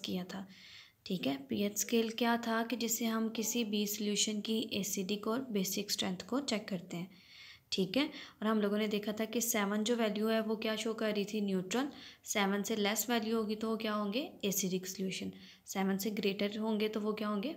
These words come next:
बेसिक सॉल्यूशन, ठीक है। नेक्स्ट जो हमारा टॉपिक है वो है पीएच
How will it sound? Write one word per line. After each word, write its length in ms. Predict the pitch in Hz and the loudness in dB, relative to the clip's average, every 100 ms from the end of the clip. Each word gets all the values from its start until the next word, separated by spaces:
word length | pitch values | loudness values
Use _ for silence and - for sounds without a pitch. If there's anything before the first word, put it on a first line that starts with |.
| - | -2
बेसिक 380 | 202 190 - - | 2 2 2 -4
सॉल्यूशन, 440 | - 185 - 185 185 - - | -6 -4 -4 -6 -10 -16 -8
ठीक 220 | 196 196 | -6 -4
है। 100 | 277 - - - - - - - _ _ _ _ _ _ _ _ _ _ _ _ _ | -4 -4 -12 -12 -14 -18 -20 -20 _ _ _ _ _ _ _ _ _ _ _ _ _
नेक्स्ट 360 | 240 262 269 285 | 2 2 2 2
जो 80 | 277 | 6
हमारा 220 | 254 233 | 6 6
टॉपिक 300 | 240 226 226 | 2 2 0
है 60 | 240 | 2
वो 140 | 220 | 2
है 80 | 214 214 | 2 2
पीएच 440 | 214 202 277 - | 2 4 4 2